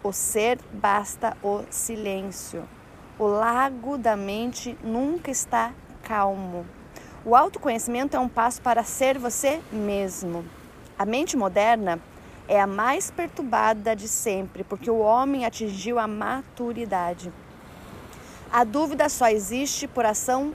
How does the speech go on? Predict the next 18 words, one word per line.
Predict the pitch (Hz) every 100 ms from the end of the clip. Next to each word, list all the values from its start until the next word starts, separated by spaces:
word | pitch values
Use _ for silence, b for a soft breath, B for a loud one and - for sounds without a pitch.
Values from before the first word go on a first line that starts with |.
| -
do | 220 269
homem. | 220 185 180 170 175 B B B B -
Os | 202
animais, | 190 180 196 240 254 190 165
as | 175 165
árvores, | 180 220 247 185 170
as |
plantas | - 233 277 294 190
não | 247 403
têm | 539 523
dúvidas, | 359 233 185 175 - - -
nem | 214 226
ansiedade. | 285 - 285 214 180 - - - - B B B B
A | 214
mente | 240 311 403
representa | 330 - 247 233 262 330 226 226 -
o | 247
sono, | 254 - 254 226 185 160